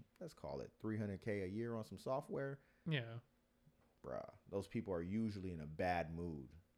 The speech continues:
Speaker 1: just off the, you know, like, you rarely get someone who's just like, "We just paid for the software. We're excited to use it. We're excited to get it going." You know what I mean? Most people are just like, "All right, well, you said it's great and it's gonna"
Speaker 2: Usually those people are lied to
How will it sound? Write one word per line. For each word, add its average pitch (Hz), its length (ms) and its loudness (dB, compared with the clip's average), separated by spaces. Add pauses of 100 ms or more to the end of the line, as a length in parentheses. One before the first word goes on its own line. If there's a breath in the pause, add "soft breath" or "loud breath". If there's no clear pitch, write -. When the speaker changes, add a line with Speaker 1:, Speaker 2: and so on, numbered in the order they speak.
Speaker 1:
just 104 240 2
off 90 240 6
the, 85 240 0
you 113 120 4
know, 92 200 4
like, 107 140 8
you 160 120 10
rarely 175 360 12
get 147 180 10
someone 135 240 6
who's 127 160 6
just 110 140 0
like, 92 140 8
"We 107 120 4
just 101 180 0
paid 113 260 6
for 113 80 0
the 98 80 2
software. 117 500 2 (260 loud breath)
We're 117 120 6
excited 107 480 8
to 92 60 0
use 90 260 0
it. - 100 -16 (120)
We're 107 200 8
excited 107 420 6
to 101 60 4
get 98 180 6
it 90 100 2
going." 85 320 2
You 87 100 0
know 90 60 2
what 90 100 2
I 92 40 0
mean? 95 200 2
Most 107 280 6
people 127 140 4
are 104 40 4
just 95 160 -2
like, 85 220 4 (320 loud breath)
"All 175 80 12
right, 143 200 12
well, 139 140 12
you 190 160 10
said 196 180 10
it's - 280 2
great 151 480 6
and 120 120 4
it's 120 160 4
gonna" 123 240 6 (480)
Speaker 2:
Usually 151 280 6
those 120 100 8
people 127 300 0
are 107 80 4
lied 113 340 4
to 113 240 -4